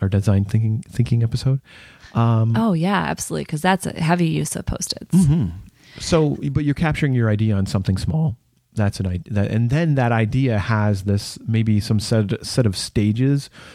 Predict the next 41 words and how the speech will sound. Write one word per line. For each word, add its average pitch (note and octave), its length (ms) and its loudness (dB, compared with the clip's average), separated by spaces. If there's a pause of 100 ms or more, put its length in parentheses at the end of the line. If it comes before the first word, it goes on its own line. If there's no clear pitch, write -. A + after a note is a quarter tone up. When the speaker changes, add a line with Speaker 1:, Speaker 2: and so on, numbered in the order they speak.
(200)
Speaker 1:
or G#2 500 2 (300)
what, G#2+ 640 -2 (880)
uh, F#2 340 2 (640)
is A2+ 200 0
it G#2+ 200 -2 (680)
something A#2 420 0
you G#2+ 100 4
just G#2+ 220 0
wanted G2+ 240 2
to - 60 -4
capture, C#3 560 0 (160)
where G2 440 0
it's, - 220 0
like, F#2 220 0
on F#2 80 2
a F#2 60 2
someday A2 360 0
maybe G#2 320 2
list, C3 340 0
or G2+ 160 2
is F#2+ 80 2
it G2 120 0
something G#2 300 0
that F#2+ 120 0
you G2 140 2
want F#2+ 420 0 (120)
to F#2+ 340 2 (280)
get G2 160 0
done G2 280 2
soon? C#3 520 0
Speaker 2:
Yeah. F3 180 -4
Speaker 1:
So G#2 120 2
it's F#2+ 120 -2
in A2 60 2
the G2 100 2
to-do F#2+ 280 0
list, C3+ 400 0 (920)
or A#2 160 2
is G2+ 140 0
it F2 100 -6
done? F#2+ 380 2